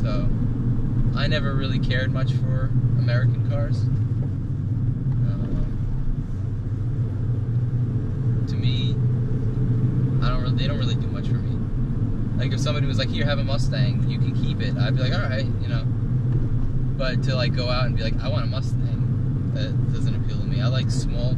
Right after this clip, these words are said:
cars that are, you know, you feel more compact in. I don't like the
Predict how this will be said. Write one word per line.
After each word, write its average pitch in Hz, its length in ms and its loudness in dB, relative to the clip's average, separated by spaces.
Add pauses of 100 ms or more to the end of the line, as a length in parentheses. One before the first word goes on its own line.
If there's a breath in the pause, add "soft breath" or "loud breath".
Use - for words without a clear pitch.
cars 127 460 0 (840)
that 123 180 0
are, - 340 0 (640)
you 120 100 2
know, - 220 0 (800)
you - 80 -2
feel - 200 -2
more - 180 -4
compact - 720 0
in. - 220 0 (960)
I 127 60 -2
don't 127 200 0
like 127 220 -2 (360)
the - 80 -2